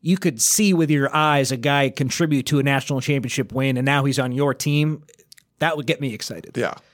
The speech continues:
Speaker 2: Uh, anything else? We, we'll take a break, do some questions. We have a lot of questions, but any other tidbits from practice or from the week you wanna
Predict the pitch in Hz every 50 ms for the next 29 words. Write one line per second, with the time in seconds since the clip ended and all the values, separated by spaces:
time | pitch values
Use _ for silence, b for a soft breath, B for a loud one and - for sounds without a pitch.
0 | b b b _ 110 113 113 117 - 160 180 202 190 175 170 165 170 175 160 -
1 | 151 147 147 143 - 147 151 143 143 - _ _ - 151 135 113 123 127 117 104
2 | 110 - 104 98 87 - 113 104 98 117 123 117 123 123 117 101 - 113 113 104
3 | - - 87 85 - 104 107 117 120 123 120 113 107 120 117 113 113 110 98 -
4 | _ - 131 123 107 123 117 - - - 123 117 113 110 98 - 120 120 123 120
5 | - 117 117 113 - - 113 107 104 98 - 113 107 104 104 113 120 110 - -
6 | 107 104 110 110 104 104 104 98 -